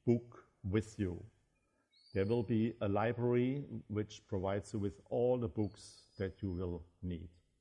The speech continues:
But the Wunsch was absolutely sure that the one book that he thinks he needs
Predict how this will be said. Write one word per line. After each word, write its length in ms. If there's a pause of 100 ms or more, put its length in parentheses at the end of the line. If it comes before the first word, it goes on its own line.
(1000)
But 80
the 80
Wunsch 320
was 380
absolutely 560
sure 260
that 180
the 80
one 360
book 380
that 220 (220)
he 160
thinks 400
he 140
needs 640